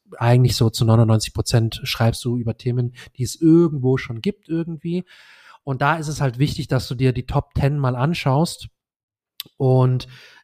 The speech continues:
dir überlegst, okay, und dir auch zu Gemüte führst, okay, warum ranken die denn ganz oben? Das hatten wir schon zum Beispiel bei der Suchintention, ähm, und auch bei der,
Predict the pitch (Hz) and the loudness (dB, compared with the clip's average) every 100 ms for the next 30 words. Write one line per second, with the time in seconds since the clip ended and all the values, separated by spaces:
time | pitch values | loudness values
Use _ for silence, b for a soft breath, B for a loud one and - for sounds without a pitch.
0 | - 143 131 127 139 - - - - 139 | -4 -2 0 2 2 0 -6 -6 0 2
1 | 180 151 123 123 123 - - 110 120 135 | 2 0 0 0 0 -4 -6 -2 0 0
2 | - - 160 - - 143 143 139 117 117 | 0 -2 -4 -4 -8 -2 0 0 -2 -2
3 | 147 147 120 131 143 123 117 117 113 113 | -2 -4 -2 -2 -4 -10 -8 -8 -8 -8
4 | 127 120 107 - 156 185 170 - 156 143 | -8 -8 -6 -4 -2 0 -2 -2 -6 -4
5 | 131 135 - 117 113 107 202 202 202 - | -2 -2 -4 -10 -8 -6 -6 -4 -6 -6
6 | 180 - 165 175 180 B B B B - | -6 -4 -4 -4 -8 B B B B -4
7 | 123 123 135 175 175 - 156 156 | -2 -2 -2 -2 0 0 2 2